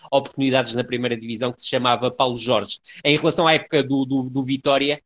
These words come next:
ah, sobretudo salientar que era uma equipa ultra ofensiva.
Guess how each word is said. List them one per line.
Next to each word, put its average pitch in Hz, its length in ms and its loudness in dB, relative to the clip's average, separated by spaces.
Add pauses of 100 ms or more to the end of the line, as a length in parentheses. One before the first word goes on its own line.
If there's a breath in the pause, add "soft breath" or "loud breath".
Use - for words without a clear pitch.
(160 loud breath)
ah, 135 220 2
sobretudo 139 480 -4
salientar 135 680 0
que 156 60 0
era 151 100 2
uma 147 100 2
equipa 143 300 -2
ultra 143 360 2
ofensiva. 117 720 -2